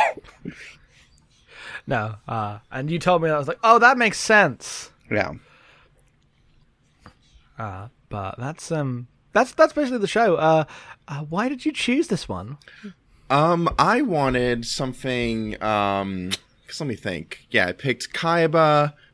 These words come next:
Speaker 3: last time, and then Dirty Pair and Paranoia Agent. So I wanted something that was a little more on the chill side. And, um, yeah, I think I struck gold 'cause this is, like, the chillest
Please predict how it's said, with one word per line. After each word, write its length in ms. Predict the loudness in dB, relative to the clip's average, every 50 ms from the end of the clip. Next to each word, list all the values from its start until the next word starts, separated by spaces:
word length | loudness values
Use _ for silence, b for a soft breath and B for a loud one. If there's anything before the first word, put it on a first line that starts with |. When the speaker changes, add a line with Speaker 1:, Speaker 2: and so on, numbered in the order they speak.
| _
Speaker 3:
last 320 | 0 2 2 2 0 -2 -6
time, 540 | -4 -2 0 2 2 4 4 2 2 -2 -4 -6
and 140 | -4 -2 0
then 580 | 0 0 2 0 0 -2 -2 -4 -6 -6 -8 -4
Dirty 300 | 0 0 0 2 0 -4
Pair 640 | -4 -6 -4 -2 0 0 0 0 0 2 2 0 0
and 360 | -2 -4 -4 -4 -4 -6 -8
Paranoia 560 | -8 -8 -6 -6 -6 -4 -4 -4 -4 -4 -4 -4
Agent. 580 | -4 -4 -6 -6 -6 -6 -8 -10 -10 -12 -10 -8
So 300 | -6 -4 -2 0 0 0
I 100 | 0 -2
wanted 320 | -2 -2 -2 -2 -2 -4
something 380 | -4 -6 -6 -6 -6 -8 -6 -6
that 140 | -4 -4
was 140 | -6 -6 -6
a 40 | -6
little 220 | -6 -6 -4 -4
more 260 | -4 -6 -6 -6 -6 -6
on 100 | -6 -8
the 60 | -8
chill 320 | -8 -6 -6 -4 -6 -6 -6
side. 540 | -8 -8 -8 -8 -6 -6 -4 -6 -6 -6 b b b b b b b _ _
And, 400 | -4 -2 0 0 -2 -2 -2 -2
um, 500 | 0 0 0 0 0 0 -2 -4 -6 -4 0
yeah, 180 | 2 4 4 4
I 100 | 4 2
think 140 | 0 -2
I 40 | -2
struck 360 | -2 -2 -2 -2 -2 -2 -2
gold 420 | -4 -2 0 2 2 0 0 -4 -6
'cause 220 | -8 -6 -6 -6
this 120 | -6 -8 -6
is, 80 | -6
like, 160 | -6 -6 -4
the 80 | -6 -6
chillest 680 | -6 -6 -4 -4 -2 -2 0 -2 -2 -4 -6 -6 -8 -10